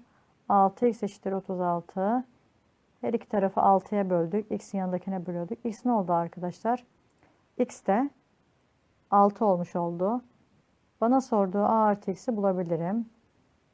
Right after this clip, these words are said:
Üç artı altıdan cevabım dokuz oldu arkadaşlar. Devam edelim. Birinci dereceden iki bilinmeyenli denklem sistemi.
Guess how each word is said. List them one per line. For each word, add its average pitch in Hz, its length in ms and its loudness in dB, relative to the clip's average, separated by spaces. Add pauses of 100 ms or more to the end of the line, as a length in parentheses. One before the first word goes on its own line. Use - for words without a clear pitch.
(160)
Üç 247 360 -4
artı 190 420 -2
altıdan 190 760 -2 (1800)
cevabım 202 680 0 (440)
dokuz 196 280 -6
oldu 180 440 -4 (560)
arkadaşlar. - 840 -10 (1120)
Devam 214 340 2
edelim. 170 420 -2 (2000)
Birinci 233 360 4
dereceden 247 520 6
iki 233 300 0
bilinmeyenli 202 640 4
denklem 190 400 4
sistemi. - 360 -10